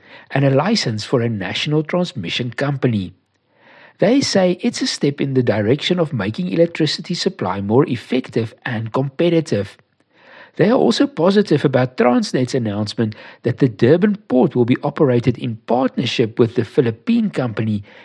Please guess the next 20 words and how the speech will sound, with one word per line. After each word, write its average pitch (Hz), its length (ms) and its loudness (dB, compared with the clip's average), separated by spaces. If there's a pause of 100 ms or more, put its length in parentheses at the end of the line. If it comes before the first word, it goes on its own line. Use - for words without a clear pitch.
(160)
International 131 680 0
Container 104 600 -2
Terminal 92 580 -4
Services. 120 840 0 (1080)
Operation 175 520 2
Vulindlela 143 640 4
reports 131 460 0
that - 160 -2
the 113 100 0
National 110 560 -2
Logistics 123 640 0
Crisis 214 540 0
Committee 104 500 -2 (480)
is 170 180 2
facilitating 180 840 0
the 143 80 2
conversation 151 800 0
between 151 320 -2
the 127 80 0
government, 151 560 0